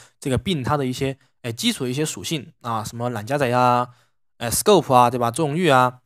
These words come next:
哎，包括它的一个原型模式、单例模式，还有它的一个类型 name、depends on，还有这些属性。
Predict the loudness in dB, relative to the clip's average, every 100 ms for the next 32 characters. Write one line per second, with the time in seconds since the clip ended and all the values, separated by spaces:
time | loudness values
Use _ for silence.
0 | _ _ -16 -14 -8 -8 -6 -4 -2 -2
1 | -4 -6 -6 -4 -4 -4 -6 -6 -6 0
2 | 0 2 -2 -4 -2 -2 -2 -4 -4 -4
3 | -2 -2 0 -2 -2 -4 -4 -4 -2 -4
4 | -6 -12 _ _ _ _ _ _ _ _
5 | _ -8 -6 -2 4 4 2 _ _ -10
6 | -8 -6 -6 -8 -8 -14